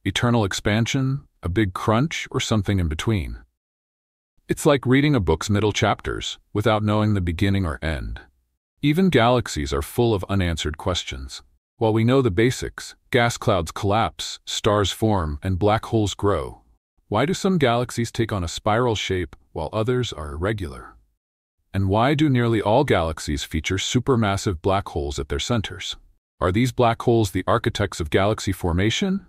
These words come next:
or just random outcomes of cosmic turmoil? Black holes are nature's greatest mystery. When something gets swallowed by one,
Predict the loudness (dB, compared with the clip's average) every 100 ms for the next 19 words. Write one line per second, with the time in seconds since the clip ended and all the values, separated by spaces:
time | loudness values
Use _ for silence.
0 | _ _ -2 0 0 2 2 4 2 2
1 | 0 -2 -2 -2 -4 -4 -2 0 -2 -6
2 | -6 -2 -2 -2 -8 -14 -18 _ _ _
3 | _ _ _ _ _ 2 2 4 4 4
4 | 4 2 2 0 0 -2 -2 0 2 2
5 | 0 -2 -2 -6 -10 -12 -20 -20 -18 -6
6 | -4 0 0 0 0 0 -2 -4 0 2
7 | 4 0 -2 -6 -6 -6 -6 -6 -8